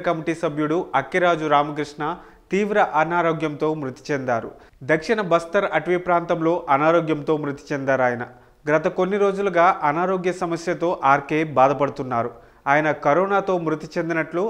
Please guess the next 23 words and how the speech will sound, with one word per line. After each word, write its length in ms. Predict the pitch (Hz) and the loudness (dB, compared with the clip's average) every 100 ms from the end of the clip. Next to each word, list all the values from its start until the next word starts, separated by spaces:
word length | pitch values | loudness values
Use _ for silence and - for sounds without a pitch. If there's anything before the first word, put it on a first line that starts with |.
| - 143 | -2 -4
అంత్యక్రియలు 540 | 151 165 170 165 160 160 | -2 -4 -2 -2 -2 -2
కూడా 180 | 151 147 147 | 0 -2 -2
పూర్తయినట్లు 600 | 147 147 165 151 147 170 190 135 | -6 -4 -4 -4 -6 -8 -4 -4
అధికారులు, 500 | 135 135 151 143 160 208 - - _ 156 | -4 -2 -2 -2 -6 -8 -16 -20 _ -2
పోలీసులు 480 | 180 208 208 160 175 175 | 0 0 -2 -2 -2 -2
ప్రకటించారు. 640 | 131 127 139 123 135 113 123 - _ _ _ - 139 | -4 -4 -8 -8 -8 -8 -10 -20 _ _ _ -6 0
ఆయన 180 | 151 151 | 2 0
తుదిశ్వాస 480 | 156 160 170 185 170 170 | 0 -4 0 2 2 4
విడవడంతో 500 | 165 170 165 160 170 185 | 4 4 2 2 2 2
మావోయిస్ట్ 480 | 151 151 170 175 - | 4 4 6 2 4
పార్టీ 280 | 170 160 170 175 | 4 4 2 2
పెద్ద 260 | 151 143 160 | 2 4 4
దిక్కును 300 | 165 160 160 147 | 2 0 -2 0
కోల్పోయినట్టయింది. 840 | 151 151 151 151 147 147 139 131 123 - 135 | 2 4 4 2 2 2 2 2 -4 -6 4
మావోయిస్ట్ 460 | 147 180 196 196 190 | 6 6 4 2 2
దళంలో 320 | 190 190 196 202 | 4 4 2 2
వ్యూహాలు 460 | 160 175 180 190 185 175 | 2 2 4 2 4 2
రచించడంలో 640 | 175 185 175 175 175 170 190 147 | 2 -2 -2 0 2 2 2 4
రామకృష్ణ 600 | 156 170 165 160 - 160 165 | 4 2 -2 -6 0 0 2
మంచిదిట్ట. 580 | 139 147 160 143 139 156 165 - 123 120 | 0 -2 -2 -2 0 2 0 -4 -6 2
దివంగత 400 | 170 202 208 202 196 | 4 4 2 0 0
నేత 160 | 190 196 196 | 4 4 4
వైఎస్ 280 | 165 185 190 | 4 2 2